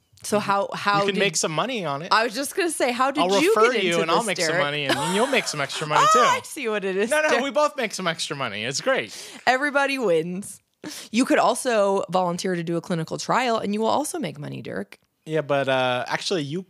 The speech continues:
Speaker 2: called, no, was it? No, it wasn't you.
Speaker 1: Someone called
Speaker 2: Never
Speaker 1: you
Speaker 2: mind. Uh,
Speaker 1: from
Speaker 2: uh,
Speaker 1: my office?
Speaker 2: Jessica, my sister-in-law. She works for a company that does research.
Speaker 1: Really?
Speaker 2: Yeah.
Speaker 1: Huh.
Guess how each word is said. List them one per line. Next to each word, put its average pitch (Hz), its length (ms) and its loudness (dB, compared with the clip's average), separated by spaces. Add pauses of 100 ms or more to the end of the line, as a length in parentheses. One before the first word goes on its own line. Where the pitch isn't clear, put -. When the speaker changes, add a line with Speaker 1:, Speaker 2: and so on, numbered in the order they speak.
Speaker 2:
called, - 420 -6
no, 113 200 -14 (100)
was 123 160 -14
it? - 100 -18 (320)
No, - 80 -20
it - 40 -18
wasn't - 260 -16
you. - 160 -20 (840)
Speaker 1:
Someone 277 260 2
called 240 140 2
Speaker 2:
Never 196 160 2
Speaker 1:
you 453 80 4
Speaker 2:
mind. - 200 -2
Uh, 196 100 2
Speaker 1:
from 226 60 2
Speaker 2:
uh, 208 40 2
Speaker 1:
my 214 60 2 (120)
office? 151 40 0
Speaker 2:
Jessica, 143 480 -4 (420)
my 123 120 -12
sister-in-law. 98 840 -12 (1000)
She - 160 -6
works 185 180 -6
for 147 160 -4
a 123 60 -4
company 110 560 -8 (220)
that 110 180 -10 (280)
does 101 420 -10 (240)
research. - 840 -14 (320)
Speaker 1:
Really? 440 360 2 (340)
Speaker 2:
Yeah. 85 280 -14 (1120)
Speaker 1:
Huh. 349 300 -4